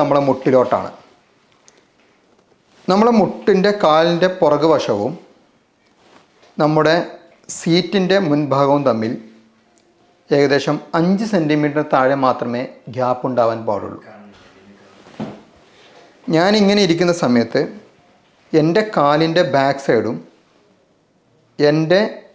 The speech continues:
സീറ്റിൻ്റെ ഫ്രണ്ട് ഭാഗവും തമ്മിൽ അഞ്ച് സെൻറ്റിമീറ്ററിൽ കൂടുതൽ മാത്രമേ ഗ്യാപ്പ് ഉണ്ടാകാൻ പാടുള്ളൂ. ഞാൻ ഒരുപാട് മുന്നിലോട്ടോ അല്ലെങ്കിൽ ഫുള്ളായിട്ട് തട്ടുന്ന വിധത്തിലോ ഞാൻ ഇരിക്കാൻ പാടുള്ളതല്ല.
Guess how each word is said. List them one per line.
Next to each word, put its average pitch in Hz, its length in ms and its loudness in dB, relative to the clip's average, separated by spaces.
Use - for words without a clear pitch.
സീറ്റിൻ്റെ 170 560 0
ഫ്രണ്ട് 135 280 -2
ഭാഗവും 147 380 2
തമ്മിൽ 110 240 -4
അഞ്ച് 175 320 0
സെൻറ്റിമീറ്ററിൽ 151 640 0
കൂടുതൽ 135 300 -2
മാത്രമേ 131 320 0
ഗ്യാപ്പ് 123 300 0
ഉണ്ടാകാൻ 120 320 0
പാടുള്ളൂ. 104 260 -2
ഞാൻ 131 100 0
ഒരുപാട് 139 420 2
മുന്നിലോട്ടോ 135 560 2
അല്ലെങ്കിൽ 135 260 -2
ഫുള്ളായിട്ട് 175 580 2
തട്ടുന്ന 151 360 0
വിധത്തിലോ 127 360 -2
ഞാൻ 127 200 -2
ഇരിക്കാൻ 127 300 -2
പാടുള്ളതല്ല. 113 540 -2